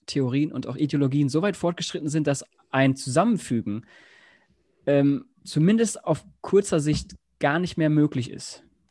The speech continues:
ähm, sondern dass es tatsächlich nur noch schlimmer wird und wenn, dann muss da eine, ein gemeinsamer Kraftakt und ein, ein gesellschaftliches Umdenken stattfinden, was so groß ist, was es, ähm,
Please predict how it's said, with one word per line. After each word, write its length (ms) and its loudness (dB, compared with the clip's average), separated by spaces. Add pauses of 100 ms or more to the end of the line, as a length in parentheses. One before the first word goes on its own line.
(420)
ähm, 260 -12
sondern 240 -6
dass 160 -4
es 100 -4
tatsächlich 680 -2
nur 140 0
noch 180 -2
schlimmer 320 -2
wird 260 -4
und 260 -4
wenn, 440 0
dann 160 0
muss 320 -2
da 180 0
eine, 320 -2 (480)
ein 100 0
gemeinsamer 460 2
Kraftakt 760 -8
und 280 -4
ein, 420 -2 (480)
ein 140 -4
gesellschaftliches 840 0
Umdenken 480 -2
stattfinden, 480 -4
was 140 -4
so 100 -2
groß 340 -2
ist, 140 -10
was 140 -2
es, 260 -6
ähm, 540 -4